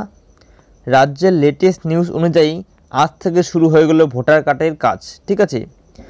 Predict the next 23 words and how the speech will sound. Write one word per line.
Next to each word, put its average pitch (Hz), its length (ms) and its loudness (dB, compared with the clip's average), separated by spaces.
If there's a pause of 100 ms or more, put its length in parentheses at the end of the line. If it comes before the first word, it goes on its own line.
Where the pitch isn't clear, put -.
(360)
তো 175 60 2 (180)
আপনারা 180 320 0
যদি 170 200 0 (500)
ভোটার 135 300 0
কার্ডের 180 280 0
নাম 147 180 2
তুলতে 170 280 -2
চাচ্ছেন, 170 400 0 (440)
নতুন 143 220 0 (100)
করে 170 160 2
ভোটার 147 300 0
নাম 151 200 2 (120)
তুলতে 156 240 -6
চাচ্ছেন, 165 320 -2
যাদের 143 240 2
আঠারো 131 220 -4
বছর 165 220 -2
হয়ে 160 180 2
গেছে 151 220 -2 (540)
এবং 143 200 0 (140)
যারা, 170 200 4 (460)
যাদের 143 340 0
নামে 143 200 0